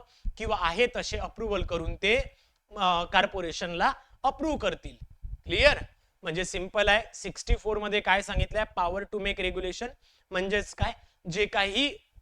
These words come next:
अ, रूल्स असतील स्टाफच्या रिलेटेड किंवा मीटिंगच्या रिलेटेड, अकाउंट ऑपरेटरच्या रिलेटेड, अप-, अ, अपील कमिटीच्या रिलेटेड, ते करण्याचे अधिकार कॉर्पोरेशनला असतात, पण त्याच्यासाठी तुम्हाला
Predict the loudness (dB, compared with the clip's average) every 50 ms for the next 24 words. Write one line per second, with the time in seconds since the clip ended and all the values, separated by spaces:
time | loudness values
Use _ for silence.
0 | _ _ _ _ -4 -4 -4 _ -18 -20 _ _ -20 -20 -20 _ _ -2 0 2
1 | 2 2 2 2 0 0 -2 -4 -6 -6 -4 -4 -4 -4 -4 -8 -16 -20 _ -18
2 | -18 -4 2 4 4 4 2 2 0 0 2 2 2 0 0 0 2 2 2 2
3 | 2 -2 -8 -20 _ _ _ -4 2 4 4 4 4 2 -2 -2 -2 -2 0 2
4 | 2 4 4 4 4 2 2 2 2 2 2 2 0 -6 _ _ -10 -10 0 4
5 | 4 4 6 6 4 4 4 4 2 2 0 0 0 -2 -2 0 0 0 2 0
6 | 0 0 0 0 0 -2 -8 _ _ _ -4 -4 -4 -4 -4 -4 -2 0 2 2
7 | 2 0 0 0 2 2 2 0 0 0 0 0 2 2 0 0 0 -2 -4 -6
8 | -4 -2 -2 0 0 0 -2 -2 -2 -4 -4 -6 _ -4 -2 0 0 -2 -4 -8
9 | -12 -8 -6 -4 -4 -4 -4 -6 -6 -6 -6 -6 -4 -4 -2 0 0 0 0 0
10 | -2 -6 -8 -8 -10 _ _ 0 0 2 0 0 -4 -6 -4 -6 -6 -2 0 0
11 | 0 0 -2 -6 -8 -4 -2 0 0 0 -2 -6 -4 -2 -2 0 0 0 -2 -2
12 | -2 -4 -2 -2 -2 -2 -2 -4 -6 -12 -10 -10 -8 -6 -4 -4 -2 0 -2